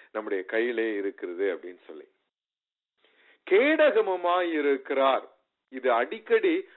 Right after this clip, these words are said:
ஆண்டவர் தன்னை, தன்னை குறித்து ஆபிரகாம் இடத்துல இப்படித்தான் சொன்னார், "நான் மிகப்பெரிய பலனும் மகா பெரிய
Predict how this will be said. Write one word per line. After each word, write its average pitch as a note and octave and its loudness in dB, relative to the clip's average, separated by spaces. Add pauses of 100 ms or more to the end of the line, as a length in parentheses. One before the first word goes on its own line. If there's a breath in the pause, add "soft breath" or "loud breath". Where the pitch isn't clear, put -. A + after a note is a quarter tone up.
ஆண்டவர் E3+ 0
தன்னை, B2 -6
தன்னை A#2 -4
குறித்து B2 -6 (140 loud breath)
ஆபிரகாம் C#3+ -2
இடத்துல G#2 -4
இப்படித்தான் G2 -6
சொன்னார், F#2 -10 (220 soft breath)
"நான் A#2 0 (220 soft breath)
மிகப்பெரிய B3 2
பலனும் D3 -4 (240 soft breath)
மகா G#3+ 2
பெரிய E3+ 0